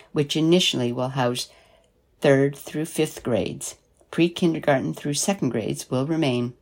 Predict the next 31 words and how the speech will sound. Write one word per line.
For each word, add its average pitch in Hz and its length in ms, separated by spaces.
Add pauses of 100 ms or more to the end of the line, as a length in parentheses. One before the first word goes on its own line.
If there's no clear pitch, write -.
(340)
at - 200
the 143 60
current 131 360
school. - 460 (580)
Superintendent 170 840
Tom 131 380
Meyer 139 320
said 139 300
Tricon 139 580
Construction's 131 760
bid 123 300 (300)
was 143 220
one 156 160
of 143 140
the 135 80
five 185 440
bids 117 420
and 143 140
was 143 160
the 131 120
lowest 165 460
bid - 260 (240)
that 147 140
met 143 220
the 139 100
requirements 120 880
and 135 160
specifications 131 1120 (180)
of 113 140
the 113 60
project. - 640